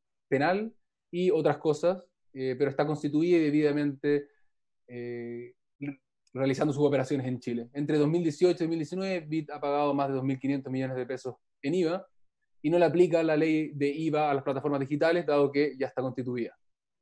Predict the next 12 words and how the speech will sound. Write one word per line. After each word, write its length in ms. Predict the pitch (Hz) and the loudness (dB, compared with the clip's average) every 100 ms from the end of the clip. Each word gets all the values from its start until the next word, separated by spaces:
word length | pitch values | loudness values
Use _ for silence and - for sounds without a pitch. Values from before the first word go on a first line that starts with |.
| _ _ _ _ _ _ | _ _ _ _ _ _
Los 160 | 160 | 0
servicios 420 | 165 165 196 202 202 | 2 0 0 0 0
por 100 | 190 | -2
los 120 | 165 | 0
cuales 200 | 180 170 | 0 0
operan 540 | 170 190 185 185 185 170 _ | 4 6 6 2 -4 -10 _
son 400 | 160 156 160 151 | -4 -4 -4 -8
dos 280 | 151 185 185 | 2 4 4
principalmente, 560 | 165 180 175 185 190 | -4 -2 0 0 -2
uno 100 | 175 | -2
de 60 | 156 | -2
movilidad 560 | 143 139 139 147 160 | 0 0 2 2 0